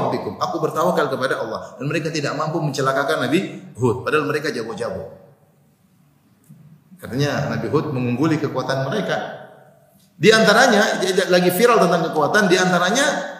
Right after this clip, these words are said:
mukjizat Nabi Muhammad sallallahu alaihi wasallam tentang Al-Quran, karena di zaman Nabi sallallahu alaihi wasallam lagi viral tentang balaghah, tentang bahasa Arab,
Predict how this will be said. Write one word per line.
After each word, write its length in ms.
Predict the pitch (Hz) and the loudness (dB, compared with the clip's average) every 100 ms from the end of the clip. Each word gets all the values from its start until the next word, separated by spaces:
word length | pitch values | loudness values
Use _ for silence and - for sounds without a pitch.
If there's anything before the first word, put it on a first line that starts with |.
| - - - - - | -16 -20 -20 -20 -12
mukjizat 480 | 156 160 156 185 160 | -4 2 4 4 4
Nabi 240 | 160 156 | 2 0
Muhammad 320 | 156 156 175 165 | 2 4 4 2
sallallahu 240 | 156 147 | 2 2
alaihi 80 | - | 4
wasallam 180 | 226 180 | 4 4
tentang 160 | 160 180 165 | 2 2 0
Al-Quran, 380 | 160 147 202 233 - - - - | 0 2 2 2 -2 -8 -8 -4
karena 160 | 160 | -2
di 100 | 156 | 0
zaman 220 | 151 165 | 0 0
Nabi 200 | 170 190 180 | 2 2 2
sallallahu 160 | 170 | 0
alaihi 120 | 156 202 | 0 -2
wasallam 120 | 196 170 | 0 0
lagi 180 | 160 160 | 0 0
viral 280 | 233 247 240 | 2 4 4
tentang 360 | 247 170 185 208 165 | 2 2 0 0 2
balaghah, 580 | 147 156 170 170 170 170 165 | 2 6 6 6 4 4 0
tentang 220 | 139 160 156 - - - - _ | -2 -2 -4 -8 -14 -20 -20 _
bahasa 400 | - 160 160 160 | 4 6 6 4
Arab, 440 | 156 156 165 196 | 2 2 2 2